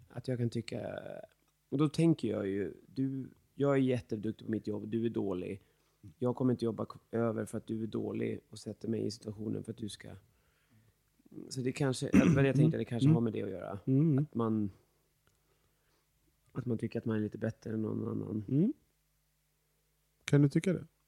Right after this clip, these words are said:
Speaker 1: Mm.
Speaker 2: Mm.
Speaker 1: Sen är jag ju sämre på vissa saker, men
Speaker 2: Mm.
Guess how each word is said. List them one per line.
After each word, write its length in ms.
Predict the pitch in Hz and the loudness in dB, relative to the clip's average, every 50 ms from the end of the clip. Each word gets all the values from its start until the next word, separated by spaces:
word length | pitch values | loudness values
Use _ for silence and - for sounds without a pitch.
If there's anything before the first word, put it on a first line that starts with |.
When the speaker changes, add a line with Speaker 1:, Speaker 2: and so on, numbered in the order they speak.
| _ _ _ _ _ | _ _ _ _ _
Speaker 1:
Mm. 340 | - 135 143 139 151 175 180 - - - - - | 6 8 8 8 8 6 4 2 -2 -6 -6 0
Speaker 2:
Mm. 200 | - 131 151 185 - - _ _ _ _ _ _ _ _ - | 4 4 4 4 4 -2 _ _ _ _ _ _ _ _ -4
Speaker 1:
Sen 160 | - 139 135 | 2 6 8
är 40 | 147 | 8
jag 120 | 156 151 135 | 8 8 8
ju 80 | 127 | 6
sämre 360 | 117 - 127 120 117 117 113 - - - - - - _ _ _ _ _ _ - 53 - - - - - | 4 4 2 4 4 2 0 -2 -4 -12 -20 -20 -20 _ _ _ _ _ _ -20 -20 -20 -20 -20 -20 -20
på 80 | 131 | -12
vissa 260 | 120 104 117 - 147 139 | -8 -6 -4 -4 -2 -4
saker, 260 | 127 110 123 - 92 | -4 -4 -6 -4 -2
men 300 | 107 110 110 107 104 101 - _ _ _ _ _ _ | -2 0 0 0 -2 -2 -6 _ _ _ _ _ _
Speaker 2:
Mm. 180 | - 120 135 156 | 0 2 2 0